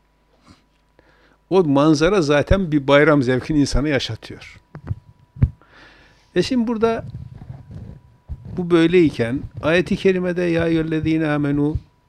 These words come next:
müminler diye başlayıp ba-, şeyde cuma günü namaza çağrıldığınız zaman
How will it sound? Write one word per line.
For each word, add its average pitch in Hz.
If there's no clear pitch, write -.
müminler 151
diye 127
başlayıp 120
ba-, 139
şeyde 143
cuma 147
günü 139
namaza 139
çağrıldığınız 131
zaman 135